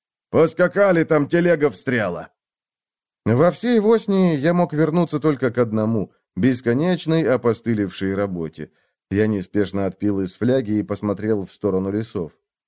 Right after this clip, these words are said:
«Коваль, скажи-ка, ты когда-нибудь хотел дезертировать?» Братец с низин почесал локоть, а затем шею. Ясно как день, что скоро проклятый зуд доберётся и до меня.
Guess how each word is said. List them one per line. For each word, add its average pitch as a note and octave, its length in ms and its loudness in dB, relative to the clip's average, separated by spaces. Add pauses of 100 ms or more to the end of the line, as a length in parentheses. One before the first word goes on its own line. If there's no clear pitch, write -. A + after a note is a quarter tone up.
(460)
«Коваль, E3+ 320 4
скажи-ка, D#3+ 500 0
ты C#3+ 120 -4
когда-нибудь E3+ 580 0
хотел A3+ 380 0
дезертировать?» C#3+ 1040 -2 (560)
Братец A#2+ 520 0
с - 220 -12
низин C3+ 480 0
почесал F3+ 480 0
локоть, F3+ 380 -2
а D#3+ 80 -2
затем D3 320 -2
шею. F2 420 -4 (360)
Ясно A#2 420 0
как G#2+ 200 -2
день, C3+ 240 0
что G2 240 -6
скоро C#3+ 440 2
проклятый B2+ 560 0
зуд C#3+ 320 -4
доберётся C#3 500 0
и C#3+ 80 0
до D3 140 -2
меня. F3 360 -2